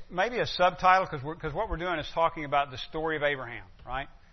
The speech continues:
Or let me, let me say that a better way too, probably. Abraham's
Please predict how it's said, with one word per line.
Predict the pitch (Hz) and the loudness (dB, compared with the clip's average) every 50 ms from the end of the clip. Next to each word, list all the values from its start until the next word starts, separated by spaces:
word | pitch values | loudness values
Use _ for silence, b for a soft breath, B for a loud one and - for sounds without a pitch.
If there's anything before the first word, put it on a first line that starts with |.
| b - | b -2
Or | 135 139 135 143 - | 0 0 0 -2 -4
let | 156 160 | -8 -10
me, | 175 156 | -8 -10
let | 147 151 | -10 -10
me | 156 147 | -10 -8
say | - - 156 147 | -6 -6 -4 -2
that | 151 151 147 135 | -2 -2 -2 -2
a | |
better | 120 123 120 117 117 | -4 -6 -8 -8 -8
way | 113 113 113 110 - | -8 -10 -10 -12 -12
too, | - 127 117 110 - | -12 -14 -14 -10 -8
probably. | 131 120 113 107 107 104 104 b b b b b b b b - | -6 -6 -6 -8 -10 -16 -18 b b b b b b b b -2
Abraham's | 151 156 175 180 175 180 160 151 160 160 160 160 156 156 156 123 - - | 0 0 0 0 0 -2 -2 -2 -2 -2 0 0 -2 -2 -4 -8 -10 -12